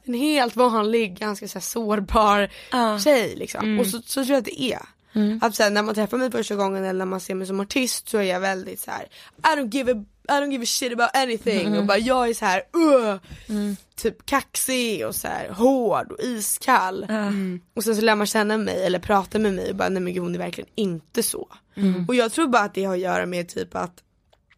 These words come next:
Speaker 1: eh, hela mitt liv har varit så jävla så här ångestladdat.
Speaker 2: Mm.
Speaker 1: Och det har varit så mycket oro kring allt. Så jag,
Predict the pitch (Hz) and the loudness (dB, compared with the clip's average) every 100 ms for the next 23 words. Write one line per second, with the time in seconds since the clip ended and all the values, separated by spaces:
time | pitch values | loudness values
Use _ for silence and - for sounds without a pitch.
0 | _ - - - 214 202 180 - - - | _ -16 -14 -2 0 0 -2 -8 -12 0
1 | 226 214 233 240 196 196 - 196 247 202 | 2 2 4 6 4 0 -2 2 4 4
2 | 185 185 - 175 175 - _ _ - 277 | 0 -2 -4 -6 -8 -12 _ _ 4 4
3 | 247 202 190 262 285 226 165 - 202 226 | 6 0 -2 0 0 0 -6 -4 -2 -2
4 | 233 _ _ - 233 233 226 233 - 269 | -6 _ _ -2 2 2 -2 -4 0 0
5 | 226 208 269 214 - 190 - 240 - - | 0 -2 -2 -2 -6 -8 2 2 2 -6
6 | - - - _ - - _ - 233 233 | -20 -20 -20 _ -20 -20 _ -6 2 2